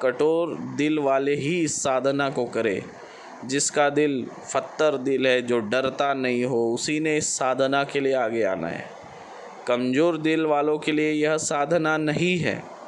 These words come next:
और जो हमारे पेड ग्रुप के जो सदस्य हैं,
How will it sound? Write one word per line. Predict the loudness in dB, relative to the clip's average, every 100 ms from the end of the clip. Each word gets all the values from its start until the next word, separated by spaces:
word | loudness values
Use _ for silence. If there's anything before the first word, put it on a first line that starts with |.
| -16 -16 -16 -16 -16 -18 -18 -18 -16 -16 -16 -16 -18 -18 -18 -18 -8 0
और | 4 4 2 0 -6 -14 -18 -18 -12
जो | -4 0 2
हमारे | 2 2 2 2
पेड | -2 -6 -2 0 2
ग्रुप | 2 0 0
के | 0 0
जो | 2 2 0
सदस्य | -2 -4 -2 -2 -2 0 0
हैं, | 2 2 2 -2 -10